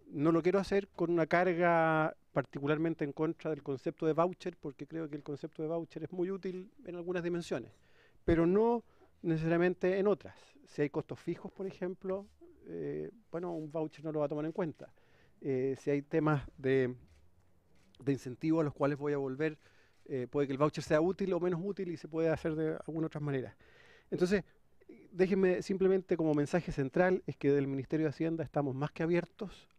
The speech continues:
a discutir el tema de cómo se hace la microeconomía del financiamiento.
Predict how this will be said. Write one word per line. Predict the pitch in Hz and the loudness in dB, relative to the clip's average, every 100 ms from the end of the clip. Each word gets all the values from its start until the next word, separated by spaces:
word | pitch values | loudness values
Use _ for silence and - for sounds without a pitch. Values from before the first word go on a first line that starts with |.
| - | -6
a | 135 | -4
discutir | 127 - 123 156 170 - _ _ _ | -4 -8 -8 -8 -8 -14 _ _ _
el | - 127 | -10 -6
tema | - 143 156 160 _ | -2 0 -2 -10 _
de | - 131 | -10 -8
cómo | 123 147 165 196 _ _ - | -6 -6 -6 -10 _ _ -20
se | - 139 | -8 -8
hace | 143 - 147 185 | -6 -6 -6 -4
la | 135 | -6
microeconomía | 131 127 127 131 143 170 190 _ _ _ | -6 -6 -8 -6 -6 -6 -8 _ _ _
del | 151 | -10
financiamiento. | 131 143 143 143 110 92 _ | -6 -6 -6 -8 -10 -14 _